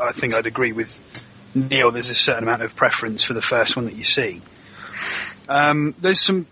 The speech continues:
good ideas in it. I think that the, the basic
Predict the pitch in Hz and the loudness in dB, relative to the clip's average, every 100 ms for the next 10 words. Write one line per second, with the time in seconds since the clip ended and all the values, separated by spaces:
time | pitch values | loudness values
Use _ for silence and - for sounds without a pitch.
0 | _ 208 226 175 139 185 151 - 131 143 | _ 0 2 2 2 2 2 0 -6 -8
1 | - - 135 160 143 139 135 - - _ | -8 -6 -2 -2 -4 0 0 0 -14 _
2 | _ _ - - 156 135 123 135 - 147 | _ _ -20 -4 0 0 -2 -4 0 2
3 | 143 151 - | 2 0 -4